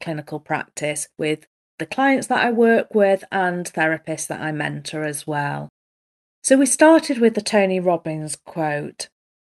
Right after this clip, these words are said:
where he clarified that we need to be clear on our values and our goals, and we really need to know our destination to make good decisions. I want to start this section by thinking about the driving force under how we make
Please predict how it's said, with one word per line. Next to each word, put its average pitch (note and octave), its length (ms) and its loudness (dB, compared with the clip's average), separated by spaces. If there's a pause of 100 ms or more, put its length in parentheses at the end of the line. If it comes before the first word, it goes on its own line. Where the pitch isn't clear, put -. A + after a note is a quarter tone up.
(120)
where F3+ 300 4
he A#3+ 220 2
clarified F3 680 0
that B2 100 -6
we F3 80 -4
need E3+ 280 -4
to - 100 -8
be D#3+ 420 0 (680)
clear C4 440 4
on F3+ 140 0
our E3 140 0
values G#3+ 600 6
and D#3+ 180 -6
our D#3 100 -4
goals, F3 580 2
and F#3 120 -4
we F3+ 100 -2
really G3+ 380 2
need F3+ 220 -2
to - 120 -10
know E3 220 -2
our D#3+ 120 -4
destination D3 960 -8
to - 140 -10
make D#3 400 -4
good D#3 220 -6
decisions. C#3 880 -10 (440)
I A#3+ 60 -2
want C#4 280 2
to - 80 -8
start C4+ 520 0
this A3+ 220 -2
section D#3+ 560 -4
by E3+ 180 -6
thinking B3 480 -2
about F3+ 320 -2
the F3 60 -8
driving G3+ 560 -2
force F3 480 -2
under F3 260 -6
how G#3 420 -4
we F#3+ 240 -2
make F3+ 360 -4